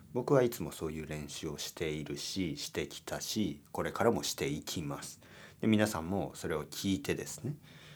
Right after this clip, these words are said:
え、日本語でいろいろなことを考えて。で、面白いのが、え、外国語でいろいろなことを考えると、実はその、自分の母国語で、えー、いろいろなことを考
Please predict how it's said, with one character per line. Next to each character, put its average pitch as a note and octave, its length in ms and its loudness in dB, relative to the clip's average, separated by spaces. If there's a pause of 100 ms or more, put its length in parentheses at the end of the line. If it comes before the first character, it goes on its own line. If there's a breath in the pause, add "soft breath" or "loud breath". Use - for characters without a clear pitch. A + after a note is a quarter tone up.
(120 loud breath)
え、 - 100 0
日 F#2 160 4
本 F2 200 0
語 D#2+ 120 -2
で F#2 160 0
い D2+ 100 0
ろ G2 100 -2
い G#2 40 -2
ろ C3 80 0
な C#3+ 140 4
こ C#3+ 80 -6
と - 160 2
を D2+ 80 2
考 - 220 -6 (120)
え D#2 180 -6
て。 - 140 -18 (480 soft breath)
で、 E3+ 100 8
面 A#3 220 8
白 C#4+ 260 4
い - 60 4
の F#2 140 2
が、 E2+ 380 2 (420 soft breath)
え、 G#2 200 0
外 F3+ 240 8
国 C4 320 0
語 C4 160 6
で G#2 140 10
い G2 60 8
ろ G#2+ 120 10
い A2 40 10
ろ A2+ 60 8
な A2 120 6
こ A#2 100 0
と A2+ 120 4
を G#2+ 40 4
考 - 140 -4 (340)
え F#2 100 8
る D2+ 100 0
と、 D#2 380 2 (420 loud breath)
実 E3+ 280 4
は C#3+ 160 12
そ - 120 0
の、 E2 500 2
自 F#2+ 160 0
分 E3+ 180 6
の E3 100 4
母 - 240 4
国 E3+ 380 2
語 D#3+ 200 8
で、 D#3 400 6 (160)
え F#2+ 320 4
ー、 F2 40 4
い F2 40 2
ろ F#2+ 120 4
い - 20 6
ろ G2+ 80 6
な G2+ 120 2
こ - 100 -8
と G2 80 2
を F2+ 40 0
考 F2+ 160 -2